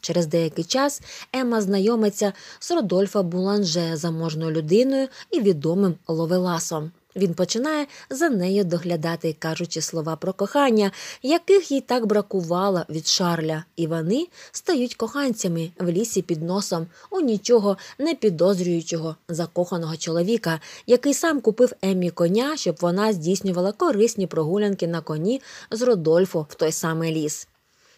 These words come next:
Бажаючи зробити Родольфо приємне і подарувати йому дорогий хлистик, вона поступово влазить в борги, підписуючи векселі Лері, спритному крамарю, і витрачаючи гроші без дозволу чоловіка.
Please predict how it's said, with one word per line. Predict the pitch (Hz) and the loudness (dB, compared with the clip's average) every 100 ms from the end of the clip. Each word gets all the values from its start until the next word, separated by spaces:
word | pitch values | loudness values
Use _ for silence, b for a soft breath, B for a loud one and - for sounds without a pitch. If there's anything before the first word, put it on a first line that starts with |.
| - | 0
Бажаючи | 190 202 254 226 220 | 2 4 6 4 4
зробити | 185 190 185 247 214 202 B B B | 2 4 4 4 4 2 B B B
Родольфо | 262 269 359 370 302 | 2 4 6 4 4
приємне | 254 208 220 185 269 285 202 180 | 0 4 4 4 2 2 2 2
і | 180 | -2
подарувати | 180 175 180 175 214 233 208 | -2 0 0 2 2 2 4
йому | 202 196 190 b | 4 2 0 b
дорогий | 185 175 170 160 170 | -4 0 0 0 -2
хлистик, | 277 311 302 - - B B | 0 0 0 -2 -4 B B
вона | 269 370 311 | 0 2 2
поступово | 302 269 - 226 214 262 247 208 | 0 -2 0 0 4 6 8 6
влазить | 175 208 202 180 | 6 4 4 2
в | |
борги, | 175 196 202 208 269 185 B B | 2 2 2 2 4 2 B B
підписуючи | 392 - - 262 - 226 214 214 - | -4 -2 0 0 4 4 4 2 0
векселі | 175 180 - - 180 180 | 0 0 0 0 0 2
Лері, | 180 175 165 165 - B | 2 2 2 -2 -4 B
спритному | - - 214 220 196 190 | -14 4 6 6 4 0
крамарю, | 190 240 320 349 233 196 - b b _ | 0 0 0 4 6 6 2 b b _
і | 196 | 0
витрачаючи | 175 175 196 - 311 285 240 | 0 2 0 2 2 2 2
гроші | 208 214 220 214 | 4 4 2 0
без | 165 165 | 0 -2
дозволу | 147 165 175 185 160 | -2 -2 0 -2 -2
чоловіка. | 160 - 160 165 160 156 151 151 | -2 -2 -2 -2 -2 -6 -6 -8